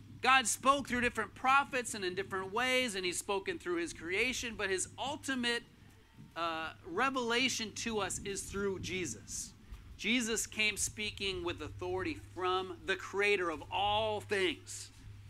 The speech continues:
And so, you know, he is not just fumbling around in the dark. Jesus at one point said, "Can the blind lead the blind?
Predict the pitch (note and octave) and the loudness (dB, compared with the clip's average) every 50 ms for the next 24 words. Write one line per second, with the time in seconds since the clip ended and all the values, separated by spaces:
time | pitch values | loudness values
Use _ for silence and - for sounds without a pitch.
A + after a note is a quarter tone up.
0 | - - - - - - - - - F#3+ G#3 G#3 - A#3 A3 A3+ A3 - - - | -18 -16 -18 -18 -18 -18 -18 -8 -4 -4 -4 0 2 2 2 2 0 -4 -10 -14
1 | - A3+ F#3+ G3+ A3 G3+ - - C4 D4 D#4 D4+ C#4 B3+ F#3+ G3+ A#3+ C4 D4 D4 | -12 -2 0 0 0 0 -2 0 2 4 6 6 6 4 2 4 4 4 6 4
2 | C4+ A3 A#3+ - - - A3+ G#3+ G#3 G3 G3 F3+ F3 F3 E3+ E3+ E3+ E3 D#3 D3+ | 2 0 -2 -4 -2 -2 -2 -2 0 0 0 0 2 2 2 2 0 0 -2 -4
3 | C#3+ C#3+ C#3+ C3+ C3+ - A3+ C#4 C#4 A#3 - A#3+ G#3 G#3 A3+ A3 - A#3 A#3 A3 | -4 -4 -4 -4 -4 -2 0 0 0 0 0 -2 -4 -6 -6 -4 -2 -4 -4 -2
4 | - A3 G#3 - A3+ A3 G#3 - G#3 A#3 C4 D4+ D#4 D4+ D4+ C4+ C4+ A#3+ A3+ G#3+ | -4 -6 -4 -6 -4 -4 -4 -2 0 2 2 2 2 0 0 -2 -2 -2 -4 -4
5 | F3+ G3 G3+ A3 A#3 B3+ C4+ C#4 | -4 -4 -2 0 0 0 0 -2